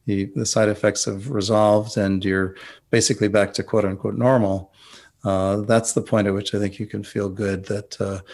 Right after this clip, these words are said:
your body has developed the immune response that it needs to, um, and, you know, you're okay.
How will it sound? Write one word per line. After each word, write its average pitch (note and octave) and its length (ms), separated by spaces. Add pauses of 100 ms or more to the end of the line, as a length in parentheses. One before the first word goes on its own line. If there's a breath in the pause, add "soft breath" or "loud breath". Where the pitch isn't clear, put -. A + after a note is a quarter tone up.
(300 loud breath)
your G#2 140
body G#2+ 340
has G2+ 480
developed G#2 640
the G2+ 500 (100)
immune G#2 300
response G#2 440
that G2+ 120
it G#2 100
needs G#2+ 360
to, G2+ 460 (240)
um, G2+ 420
and, G2 420 (180)
you G#2+ 80
know, G#2 80
you're G2+ 300
okay. G2+ 440